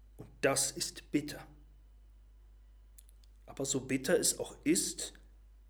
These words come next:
Maria bleibt doch dran. "Was er euch sagt, das tut", sagt sie den Servicekräften auf dieser Hochzeit, die gerade komplett ins Wasser zu fallen droht.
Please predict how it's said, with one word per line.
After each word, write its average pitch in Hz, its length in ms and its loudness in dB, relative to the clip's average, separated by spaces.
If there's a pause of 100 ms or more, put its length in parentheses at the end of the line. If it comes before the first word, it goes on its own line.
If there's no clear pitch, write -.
(140)
Maria 123 600 4
bleibt 143 580 0
doch 131 240 -2
dran. 95 560 -6 (920)
"Was - 380 -4
er 180 360 4
euch 156 340 0
sagt, 123 720 2
das - 420 -2
tut", - 520 -4 (580)
sagt 127 400 4
sie 117 240 0
den 104 200 0
Servicekräften - 1080 2
auf - 240 -4
dieser 143 320 4
Hochzeit, 160 680 8 (360)
die 131 80 -8
gerade 160 400 6
komplett 139 480 2
ins 139 300 0
Wasser 113 320 4
zu - 120 -2
fallen 95 480 -4
droht. 92 440 -6